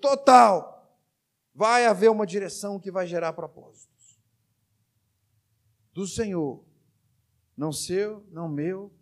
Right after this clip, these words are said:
mas do Senhor. E o nome dele vai ser glorificado. Vidas vão ser salvas.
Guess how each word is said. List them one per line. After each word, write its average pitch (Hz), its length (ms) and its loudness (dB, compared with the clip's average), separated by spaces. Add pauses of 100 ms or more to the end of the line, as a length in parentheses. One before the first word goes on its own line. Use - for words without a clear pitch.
(220)
mas 123 160 -18
do 127 120 -18
Senhor. 107 440 -20 (960)
E 139 120 -14
o - 20 -12
nome 143 240 -8
dele 110 240 -12
vai 101 100 -20
ser - 180 -20
glorificado. - 600 -20 (540)
Vidas 165 320 -4
vão 151 120 -12
ser 143 180 -16
salvas. - 760 -20